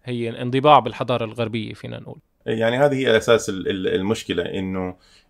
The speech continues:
Speaker 2: إنه، آه، كثير، آه، مرات إنه، آه، لما نجلس مع أحد اللي، آه، صار عنده شكوك في الإسلام، كثير مرات نتكلم في موضوع إنه إثبات وجود الله سبحانه وتعالى أو إثبات أن القرآن من الله عز وجل.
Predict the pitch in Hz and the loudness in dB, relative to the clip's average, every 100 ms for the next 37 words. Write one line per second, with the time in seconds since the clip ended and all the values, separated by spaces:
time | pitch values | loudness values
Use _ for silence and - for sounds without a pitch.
0 | 98 95 92 90 90 90 90 85 90 90 | -4 -2 0 0 -2 -2 -4 -2 -2 -2
1 | - - 147 143 117 110 98 95 92 101 | -6 -2 4 4 4 2 6 6 6 4
2 | 107 113 107 87 95 92 90 90 90 92 | 4 4 4 0 -2 -2 -2 -4 -4 -2
3 | 90 87 95 95 107 107 92 95 85 87 | -2 -2 -2 0 -2 -4 -6 -4 -2 -2
4 | - 101 98 87 - - 87 82 87 87 | -2 -4 -4 -6 -8 -10 -8 -8 -8 -8
5 | 85 - 85 85 - 98 - 95 87 - | -8 -6 -4 -6 -4 0 0 0 -6 -10
6 | 101 - - - 104 90 87 _ _ _ | -12 -10 -12 -6 0 0 -2 _ _ _
7 | _ - - 151 139 123 117 - - 104 | _ -14 2 2 4 6 4 4 -6 -4
8 | - 135 127 117 104 98 95 95 - 95 | 0 0 0 0 2 2 4 2 2 -2
9 | 95 90 - 101 95 98 90 90 90 90 | -2 -4 2 2 4 0 -6 -4 0 0
10 | - - 85 80 80 85 85 85 87 - | -2 -4 -4 -2 0 0 0 -2 -2 2
11 | 95 92 87 85 82 90 87 85 82 85 | 0 0 -4 -2 -2 -2 -2 -2 -4 -4
12 | 87 85 85 | -4 -4 -6